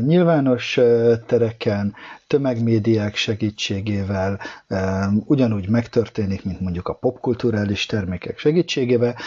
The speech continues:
Szóval, ö, ha a nevelés színtereit akarjuk számba v-, ö, venni, akkor szinte végtelen a lehetőség. Mégis,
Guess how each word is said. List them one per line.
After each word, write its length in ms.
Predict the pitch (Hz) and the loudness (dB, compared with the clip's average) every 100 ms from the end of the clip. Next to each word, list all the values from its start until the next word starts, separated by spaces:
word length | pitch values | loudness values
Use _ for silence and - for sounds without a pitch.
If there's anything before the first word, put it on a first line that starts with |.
| - - - | -10 -10 -6
Szóval, 520 | - 143 143 151 151 | 0 2 2 4 4
ö, 120 | 156 156 _ _ _ _ _ _ _ - | 4 0 _ _ _ _ _ _ _ -14
ha 260 | - - | -4 0
a 80 | 135 | 2
nevelés 460 | 147 170 175 135 117 | 2 0 2 0 0
színtereit 680 | - 143 143 123 104 98 | 0 0 2 0 0 0
akarjuk 420 | 120 117 107 98 | -2 -2 -4 -4
számba 400 | - - 104 98 | -6 -2 -2 -2
v-, 60 | 95 | -2
ö, 360 | - 113 101 98 | -4 -2 -2 0
venni, 300 | 113 123 113 | 0 0 -2
akkor 280 | 107 - 95 | -2 -6 -4
szinte 340 | - 110 101 | 0 0 0
végtelen 500 | 95 98 - 90 90 | -4 -4 -6 -4 -4
a 100 | 85 | -4
lehetőség. 760 | 87 87 82 - 95 - - - - _ - - - | -4 -6 -6 -8 -8 -8 -10 -14 -20 _ -20 -20 2
Mégis, 800 | 110 120 117 117 123 175 175 | 4 6 6 4 4 2 0